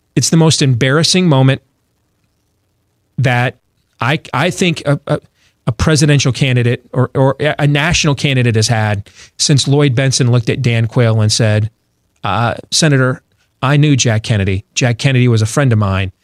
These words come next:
You're no Jack Kennedy." And you watch the blood drain from Dan Quayle's face in real time. All right. Um, that was thirty years ago.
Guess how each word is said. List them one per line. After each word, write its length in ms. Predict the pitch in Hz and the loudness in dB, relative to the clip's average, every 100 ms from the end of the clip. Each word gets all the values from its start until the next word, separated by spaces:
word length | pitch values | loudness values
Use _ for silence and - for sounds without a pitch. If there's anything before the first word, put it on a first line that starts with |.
| _ _ | _ _
You're 160 | 139 135 | 0 2
no 180 | 131 131 | 4 2
Jack 320 | 117 107 - | 0 -2 -4
Kennedy." 380 | 139 117 90 92 | -4 -2 -2 0
And 80 | 110 | 2
you 80 | |
watch 240 | 117 123 - | 2 0 -2
the 80 | 107 | -2
blood 400 | 127 131 131 117 | 0 0 0 0
drain 340 | 123 123 127 | 0 0 0
from 200 | 120 110 | 0 0
Dan 240 | 120 120 | 0 -2
Quayle's 280 | 113 120 107 | 0 0 0
face 300 | - 123 120 | -2 -2 -2
in 100 | 107 | -2
real 160 | 113 107 | -2 -2
time. 320 | 120 127 117 _ _ _ _ _ 127 | -2 -2 -4 _ _ _ _ _ -2
All 60 | |
right. 260 | 123 143 _ _ _ - | 0 -2 _ _ _ -4
Um, 380 | 123 120 120 131 - | -2 2 0 -2 -2
that 180 | 131 143 | -2 0
was 180 | 156 - | 0 -2
thirty 360 | - 165 147 135 | -2 0 2 2
years 280 | 123 117 | 2 0
ago. 280 | 98 87 - | -2 -6 -8